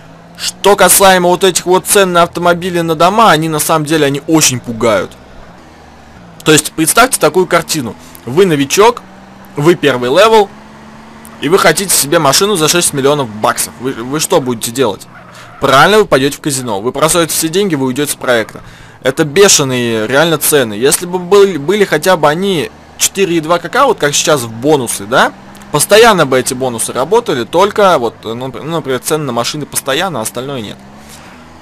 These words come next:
Всё, супер, идеально просто. Так как, а, машины дешевле, это круто.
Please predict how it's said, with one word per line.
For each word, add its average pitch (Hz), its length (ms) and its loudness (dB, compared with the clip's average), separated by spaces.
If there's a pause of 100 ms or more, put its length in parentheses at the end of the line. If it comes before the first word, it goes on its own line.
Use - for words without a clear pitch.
(380)
Всё, 165 440 0
супер, 175 680 -2
идеально 156 760 2
просто. 117 500 -4 (720)
Так 180 300 4
как, 160 360 2
а, 127 140 0
машины 156 440 0
дешевле, 156 720 2 (160)
это 160 240 -2
круто. - 400 -4